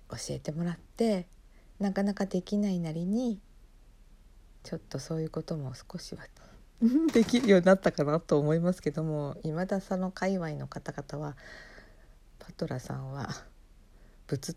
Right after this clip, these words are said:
と切るよね」とか、そういう、うん、ムードになっているようです。ごめんなさいね。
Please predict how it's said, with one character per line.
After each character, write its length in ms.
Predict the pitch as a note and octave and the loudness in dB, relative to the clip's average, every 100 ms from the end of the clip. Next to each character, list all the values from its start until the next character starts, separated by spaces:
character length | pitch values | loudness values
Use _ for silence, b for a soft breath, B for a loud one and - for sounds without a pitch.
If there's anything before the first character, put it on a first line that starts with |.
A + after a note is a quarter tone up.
| - | -10
と 100 | - | -12
切 200 | - D3 | -4 -4
る 60 | |
よ 140 | B2+ B2 | -4 -6
ね」 180 | C3 - | -10 -12
と 100 | - | -14
か、 140 | - - B B B B B B - - - | -14 -16 B B B B B B -20 -20 -20
そ 260 | - - F3 | -18 -2 0
う 60 | |
い 280 | E3+ E3 D#3 | 0 0 0
う、 100 | - - - - - | -2 -6 -20 -18 -8
う 80 | |
ん、 200 | C#3 A2 A2+ - - - - - - - - - | -6 -6 -8 -18 -20 -20 -20 -20 -20 -20 -20 -10
ム 140 | D3+ D3 | -4 -4
ー 20 | |
ド 140 | A#2 | -4
に 100 | G#2 A2+ | -6 -8
な 120 | B2+ | -8
っ 40 | |
て 400 | - - - - B B B B B B - - | -12 -12 -12 -12 B B B B B B -20 -8
い 100 | - | -6
る 180 | E3 - - | -4 -4 -4
よ 180 | D#3+ | -4
う 80 | C3+ | -4
で 140 | - C#3 | -8 -12
す。 200 | - - | -10 -14
ご 100 | - C#3 | -10 -8
め 120 | D3 | -8
ん 60 | |
な 80 | C#3 | -10
さ 140 | C#3 F#3+ | -10 -10
い 40 | |
ね。 260 | F3+ B2 | -8 -10